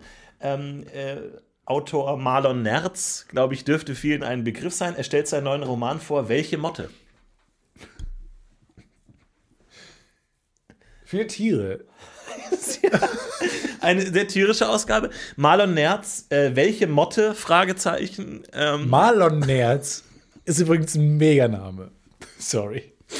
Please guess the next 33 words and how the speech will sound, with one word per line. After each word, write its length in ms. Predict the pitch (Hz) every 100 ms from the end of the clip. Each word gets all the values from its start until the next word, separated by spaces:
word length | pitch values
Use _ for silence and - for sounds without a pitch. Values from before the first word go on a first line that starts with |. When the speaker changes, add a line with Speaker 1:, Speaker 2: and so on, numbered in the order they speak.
| - - - -
Speaker 1:
Aber 120 | 151
ich 60 | 160
glaube, 180 | 151 151
zu 120 | 143
dem 120 | 147
Roman 340 | 139 127 123 127
wurde 160 | 127
schon 180 | 127 110
so 80 | 117
viel 160 | 131
gesagt, 340 | 113 104 113 -
da 60 |
können 180 | 107 123
wir 80 | 113
direkt 200 | 101 123
Speaker 2:
Da 20 | 135
brauchen 160 | 147
wir 80 | 143
jetzt 100 | 135
Speaker 1:
weitergehen. 100 | 131 147
Speaker 2:
nichts, 220 | - 156
weil 140 | 127 - - _ _ _ - -
Speaker 1:
Ähm, 200 | 139 139 139
la-, 200 | 143 -
äh, 240 | 143 135
beschäftigen 420 | 131 135 202 190
uns 100 | 175 160
lieber 260 | 180 165
mit, 260 | 139 127 - -
äh, 160 | 120
Platz 260 | 120 180 185
Nummer 160 | 165
fünf, 380 | 151 202 240 -